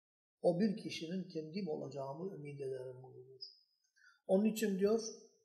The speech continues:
ezanı okuduğunuz zaman, ezanı dinlediğiniz zaman, ezandan sonra çünkü biliyorsunuz dualar müstecaptır, kabul olunur. Bana Allah'ın vesileyi ve Makam-ı Mahmud'u vermesini,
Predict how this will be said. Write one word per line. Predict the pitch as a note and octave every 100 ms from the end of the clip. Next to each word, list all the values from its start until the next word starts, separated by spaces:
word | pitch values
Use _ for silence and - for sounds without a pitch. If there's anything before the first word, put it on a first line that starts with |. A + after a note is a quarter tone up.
| _
ezanı | F3 D#3+ D#3+ E3+ F#3+
okuduğunuz | D#3+ - D#3 D#3 D3 E3+ D#3+
zaman, | F3+ G#3+
ezanı | D3+ D#3+ E3+ F#3
dinlediğiniz | D#3+ D3 C3 C#3+ C#3+ F#3
zaman, | F3 G#3 A3 A3 G#3
ezandan | C#3 C#3+ D#3+
sonra | E3 E3+ D3+ C#3+
çünkü | E3+ - D3
biliyorsunuz | D3+ D3+ D3 D3 D3
dualar | D3 C#3+ D3 D3+
müstecaptır, | C#3 - C#3+ D3+ F#3 - G#3 - - - - - D3+
kabul | C#3+ E3
olunur. | F#3 G3+ G#3 A3 A3 - - - - -
Bana | D#3+ D#3+ G#3 B3+ - - _ _ _ -
Allah'ın | D#3 E3 D#3+ F3+ G#3
vesileyi | D#3 - D#3+ D3 C#3+ G#3+ E3
ve |
Makam-ı | C#3 C3+ - E3 D3+
Mahmud'u | C#3+ - B2+ C3+ E3 F#3
vermesini, | C3 C3 C3 - D3 A3+ A3+